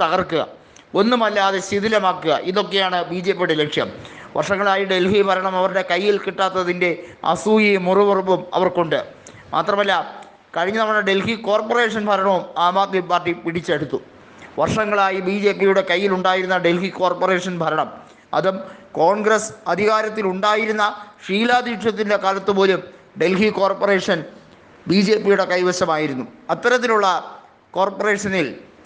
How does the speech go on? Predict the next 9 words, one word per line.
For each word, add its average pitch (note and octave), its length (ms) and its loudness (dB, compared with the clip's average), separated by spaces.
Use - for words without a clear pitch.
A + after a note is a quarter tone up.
ഡൽഹി F#3 340 2
കോർപ്പറേഷനിൽ F#3 720 2
ബി F#3 120 4
ജെ G#3 160 4
പിയെ G3 180 2
തോൽപ്പിച്ചുകൊണ്ട് G3+ 720 0
ആം F#3+ 160 0
ആദ്മി F#3+ 280 -2
പാർട്ടി F3+ 300 2